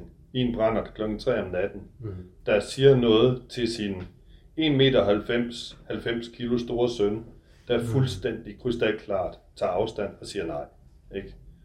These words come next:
Speaker 1: Øh, så, så folk, der har oplevet incest og den slags, det er slet ikke nogen folk,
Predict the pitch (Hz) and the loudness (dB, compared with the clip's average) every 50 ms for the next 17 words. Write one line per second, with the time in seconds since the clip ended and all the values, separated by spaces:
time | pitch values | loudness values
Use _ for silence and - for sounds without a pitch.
0 | - - - - - - - - - - - - 120 117 - - - - - - | -20 -20 -20 -20 -16 -16 -16 -14 -14 -14 -6 2 2 4 4 2 -2 -6 -4 -4
1 | 120 120 - 135 131 135 135 - 113 113 107 - 110 120 120 123 117 110 104 104 | -2 4 8 8 8 8 8 2 2 2 4 4 4 4 4 2 0 0 0 0
2 | 104 101 - - 110 107 113 127 131 - - - - 104 101 - - - 95 95 | -2 -2 -4 -6 -4 -4 -4 -4 -4 -2 -2 0 0 0 -2 -2 -4 -2 -2 -2
3 | 98 - - - - - - - - - 123 120 120 120 120 120 123 120 117 117 | -2 -4 -8 -18 -20 -20 -20 -16 -4 -2 -2 0 2 2 2 4 4 2 2 0
4 | 101 95 90 - 98 98 95 - | -2 -2 0 0 0 0 0 -4